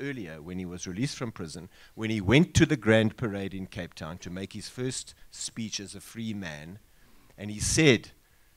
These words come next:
"South Africa is for all her people," quoting from the Freedom Charter. "South Africa is for all her people, both black and white." I'm going, "Yeah, whatever. Of course you're gonna say that, man. That's the party line." I didn't believe it until I heard four years later him tell my colleague that.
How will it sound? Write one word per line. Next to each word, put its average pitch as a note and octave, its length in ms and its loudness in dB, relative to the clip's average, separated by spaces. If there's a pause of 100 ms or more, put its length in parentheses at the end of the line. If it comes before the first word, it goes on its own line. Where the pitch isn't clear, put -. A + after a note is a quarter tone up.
(160)
"South B2+ 220 -2
Africa C3+ 420 0
is C3 160 -6
for B2 140 -8
all A#2 180 -6
her A2+ 140 -6
people," G2 300 -12
quoting C3 380 -4
from A2+ 200 -10
the G#2 100 -10
Freedom G2 360 -14
Charter. - 380 -16 (920)
"South A#2+ 200 2
Africa C3+ 300 6
is B2+ 180 4
for B2+ 160 4
all B2+ 140 6
her A#2+ 140 8
people, G#2+ 300 0
both G#2 300 -2
black G2 200 -8
and F#2 120 -12
white." D#2 240 -10
I'm G2 140 -12
going, F2+ 220 -8
"Yeah, F2 220 -12
whatever. D#2+ 440 -20 (180)
Of - 120 -20
course - 240 -16
you're G#2 80 -10
gonna D#2+ 220 -10
say C#2+ 260 -10
that, - 120 -20 (100)
man. - 120 -20 (180)
That's G2+ 220 -14
the A2 100 -14
party E2+ 320 -14
line." C#2+ 240 -20 (140)
I F#2 60 -14
didn't A#2+ 240 -10
believe F2+ 300 -6
it - 200 -20 (380)
until - 260 -2
I F#2 140 2
heard B2 460 10
four D3 300 2
years C3+ 220 4
later G#2+ 300 -4
him F2 220 -8
tell A#2 360 0
my F#2+ 240 0
colleague F2+ 520 -8
that. D#2 300 -10